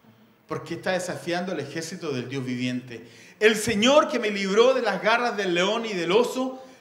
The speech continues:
también me librará del poder de este filisteo". ¿Y qué estoy queriendo decir?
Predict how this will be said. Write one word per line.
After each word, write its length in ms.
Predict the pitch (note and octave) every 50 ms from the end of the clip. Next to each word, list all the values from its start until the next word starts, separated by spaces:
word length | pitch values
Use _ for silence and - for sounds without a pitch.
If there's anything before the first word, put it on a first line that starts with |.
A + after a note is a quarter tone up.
| - -
también 580 | G#3+ F#3 E3+ E3 F3+ A3+ A#3+ B3+ B3+ B3 A3
me 100 | G#3 G#3
librará 540 | F#3+ F3+ F3 E3+ E3+ E3+ F3+ G#3 A3 A#3 A#3
del 180 | A3 G3 F#3 -
poder 420 | - E3+ E3+ F3 F#3+ A3 A3 G#3+
de 100 | F#3 F#3+
este 200 | F#3 F#3 - G3
filisteo". 640 | F3+ - F#3+ F3+ E3+ - - - G3+ F#3+ E3+ D#3+ - - - - - - -
¿Y 60 | F#3
qué 120 | - C4+
estoy 220 | C#4 - - D#4 -
queriendo 420 | - C#4+ C#4 C#4 C#4 C#4+ C4+ C#4
decir? 640 | C4 B3 - - - - A3 G#3 E3 B2+ A#2 - -